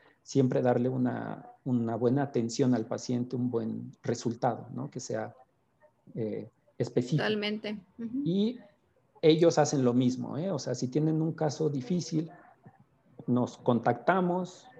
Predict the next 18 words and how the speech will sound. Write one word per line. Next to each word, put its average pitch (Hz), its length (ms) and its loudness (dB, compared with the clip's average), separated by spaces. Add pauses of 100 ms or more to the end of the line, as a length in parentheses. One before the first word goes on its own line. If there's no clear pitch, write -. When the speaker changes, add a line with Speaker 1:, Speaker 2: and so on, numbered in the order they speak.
(520)
Speaker 1:
lo, 113 680 2 (160)
lo 120 120 2
estudiamos 160 1040 0 (540)
y 147 200 2
cada 131 320 2
quien 131 480 0 (280)
da 120 240 2
su, 117 540 -4 (160)
su - 180 -2
opinión 170 680 0 (120)
y 143 140 2
eso 147 500 2
nos 123 240 -2
facilita 139 640 -4
el 113 180 -6
trabajo, 113 420 -6 (360)
¿vale? 120 180 -10
Entonces, 123 600 -6